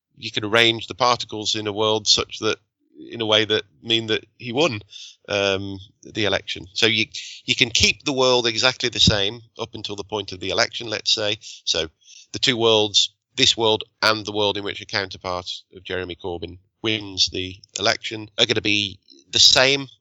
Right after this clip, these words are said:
up until the point when Corbyn won,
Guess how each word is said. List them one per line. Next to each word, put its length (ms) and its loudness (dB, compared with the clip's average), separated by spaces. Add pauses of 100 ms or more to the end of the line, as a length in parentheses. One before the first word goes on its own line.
up 140 -12
until 200 -10
the 80 -6
point 420 -8 (360)
when 220 -2
Corbyn 580 -6
won, 260 -4